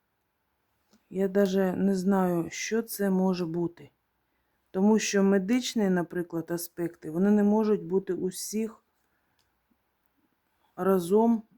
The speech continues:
в один і той же період певний. Переміна роду діяльності або додаткова робота.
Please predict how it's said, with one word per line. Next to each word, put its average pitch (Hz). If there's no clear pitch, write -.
в 175
один 190
і 185
той 196
же 190
період 185
певний. 143
Переміна 208
роду 185
діяльності 170
або 175
додаткова 180
робота. 160